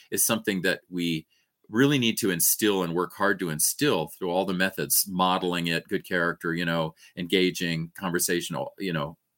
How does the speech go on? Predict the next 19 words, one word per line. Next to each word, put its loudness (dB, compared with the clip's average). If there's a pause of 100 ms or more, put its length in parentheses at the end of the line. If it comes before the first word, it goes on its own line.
(100)
uh, -6
faith, 4 (220)
community, 2
church, 4
you 0
know, 4
oh, 4
there 6
are 6
all 10
these 2
ways 4
of -8
character, 2
family 0
system. -4 (600)
Um, 4 (400)
so 8
I, 6